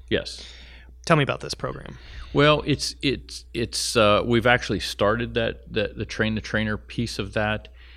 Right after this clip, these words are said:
Speaker 1: and it's being coordinated m-, more with the, um, the psychology and social work services folks here, the counseling folks here at, at the school district,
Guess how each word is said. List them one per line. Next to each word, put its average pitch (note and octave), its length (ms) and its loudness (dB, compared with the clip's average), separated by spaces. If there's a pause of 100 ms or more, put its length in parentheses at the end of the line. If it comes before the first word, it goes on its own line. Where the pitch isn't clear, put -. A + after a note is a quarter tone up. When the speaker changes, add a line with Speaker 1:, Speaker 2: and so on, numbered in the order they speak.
(160)
Speaker 1:
and G2 420 -2
it's - 160 -8
being A2+ 240 -4
coordinated G2+ 580 -2
m-, - 480 -12
more G#2 360 -2
with G2 360 -2
the, F2 320 2 (420)
um, E2+ 600 -4 (140)
the F#2 600 -6 (640)
psychology G2 680 0
and E2+ 100 -4
social G#2 360 -2
work G2 460 -2
services G2+ 880 -2
folks G2 420 -4
here, G2 420 -2
the G2+ 80 -10
counseling F#2+ 460 -2
folks - 360 -4
here F#2 260 -2
at, - 220 -10
at F2+ 300 -8
the F#2 100 -6
school G2+ 240 -6
district, F#2 440 -4